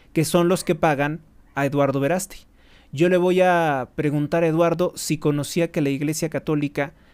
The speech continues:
es o fue uno de los principales enemigos del consumo de tabaco. De hecho, la Iglesia Católica condena como un grave pecado todo aquello que dañe el cuerpo, es decir, todos aquellos que son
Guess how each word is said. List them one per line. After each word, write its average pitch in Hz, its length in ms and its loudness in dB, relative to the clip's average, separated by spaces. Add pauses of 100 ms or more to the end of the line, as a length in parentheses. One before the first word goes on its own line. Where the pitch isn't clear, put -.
(260)
es - 460 -2 (920)
o 151 120 -2
fue - 360 -4 (560)
uno 190 220 -2
de 185 80 0
los 151 140 -2
principales 156 640 -2
enemigos 151 520 -4
del 127 200 -4
consumo 139 420 -6
de 135 120 -2
tabaco. 170 380 -2 (300)
De 151 120 0
hecho, 220 200 0
la 220 100 2
Iglesia 160 360 -2
Católica 156 500 -4
condena 143 400 -6
como 135 240 -4
un 147 120 -4
grave 151 280 -2
pecado 139 520 -2 (360)
todo 180 260 6
aquello 160 440 -2
que 135 120 -4
dañe 131 300 -4
el 139 140 -4
cuerpo, 208 400 -2
es 123 80 -8
decir, 151 340 -4
todos 170 460 -4
aquellos 147 440 -4
que 123 120 -10
son 151 320 -6